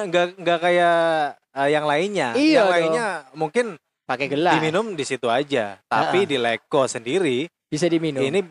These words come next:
Speaker 1: bisa diminum dan juga bisa dibawa pulang.
Speaker 2: Dibawa, Pak.
Speaker 1: Apalagi yang kemarin kita ngomongin, Mas Ridho.
Speaker 2: Apa tuh?
Speaker 1: Bisa buat mertua.
Speaker 2: Waduh,
Speaker 1: Ya.
Speaker 2: iya, bener banget.
Speaker 1: Masa malam mingguan?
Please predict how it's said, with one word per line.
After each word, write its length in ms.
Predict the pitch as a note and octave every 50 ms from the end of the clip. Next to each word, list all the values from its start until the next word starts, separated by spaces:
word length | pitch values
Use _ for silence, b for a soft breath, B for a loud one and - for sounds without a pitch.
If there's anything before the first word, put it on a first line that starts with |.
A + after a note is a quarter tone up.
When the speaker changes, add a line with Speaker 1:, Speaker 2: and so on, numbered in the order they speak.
| -
Speaker 1:
bisa 240 | _ C#3+ C#3 B2+ D3
diminum 560 | C3+ C3 C3 B2+ B2+ B2 C#3 F3 G3+ G#3 F#3+ D3+ D3
dan 180 | B2+ B2+ B2+
juga 220 | B2 A#2 A#2 D#3 F3
bisa 260 | D3 C3 - - C3
dibawa 300 | A#2+ A#2+ A2+ B2 A#2 A2+
pulang. 320 | - A#2+ A#2 D3+ D3+ D3+ D3
Speaker 2:
Dibawa, 240 | D3 D3+ D3+ D3+
Pak. 160 | C#3+ C#3+ C#3 C3
Speaker 1:
Apalagi 480 | C#3 C#3 - C#3+ C3+ C3+ C3+ D3 A3+
yang 80 | A3 F#3+
kemarin 300 | E3 D#3+ D#3 D3+ D#3 C#3+
kita 180 | D3+ C#3+ D3+
ngomongin, 320 | C#3 C#3+ D3 D#3+ G3+ A3 G3+
Mas 160 | E3+ D3+ C#3
Ridho. 240 | C3+ C3 B2 B2+ A#2
Speaker 2:
Apa 240 | D3+ D#3+ D#3 E3 D3+
tuh? 480 | - D3+ C#3 C3+ C3 C3+ C3+ C3+ C#3+
Speaker 1:
Bisa 240 | D3 B2 - C#3 B2
buat 220 | A2+ A#2 A2+ -
mertua. 680 | - A#2 A2+ A2 A#2+ C3+ C#3 B2 G#2+ G2 F#2+ F#2 F#2+ -
Speaker 2:
Waduh, 480 | F3 F#3+ G#3+ A3 A#3 A#3 A#3+ A#3 G#3+ F#3
Speaker 1:
Ya. 60 | D#3
Speaker 2:
iya, 120 | D3+ D3+ D3+
bener 400 | D3 D#3 E3+ G3 G3 G3 F#3 F3+
banget. 240 | E3+ E3+ D#3+ D#3+ D3+
Speaker 1:
Masa 140 | - C4 C4
malam 260 | B3 A#3+ A#3+ A3+ A3+
mingguan? 640 | G#3+ G3 F3+ D#3+ D#3 D3+ C#3+ C#3 C3+ A#2+ A2+ G#2